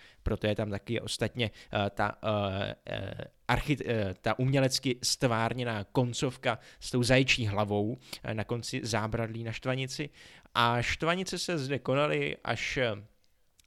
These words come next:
do začátku devatenáctého století, kdy je zakázal, ač byly populární a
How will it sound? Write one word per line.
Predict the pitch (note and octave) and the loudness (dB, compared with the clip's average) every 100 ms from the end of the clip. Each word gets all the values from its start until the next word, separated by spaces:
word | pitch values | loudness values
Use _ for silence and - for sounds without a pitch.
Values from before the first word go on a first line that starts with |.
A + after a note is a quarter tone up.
| - | -8
do | A2+ | -2
začátku | C3+ C#3 C#3+ C3+ C3 | 0 0 0 -2 0
devatenáctého | A#2+ G#2+ - F#2 - - - - | 0 0 -2 -6 -8 -14 -16 -14
století, | - E3+ E3 D3+ C3 A#2 - - - | -2 4 4 2 -4 -10 -12 -20 -10
kdy | A#2+ A2+ B2 D3+ C#3+ | -6 -2 2 2 2
je | C#3 B2 G2+ | 0 -2 -4
zakázal, | F#2+ A#2+ - C3 B2+ A#2+ A#2+ - | -2 -4 -2 0 2 0 -2 2
ač | E3 | 2
byly | D3+ D#3+ | 4 2
populární | G#2+ G2 - C#3 C#3 C3 C3 C3 | 0 -2 2 4 4 2 0 -4
a | F#2+ | -6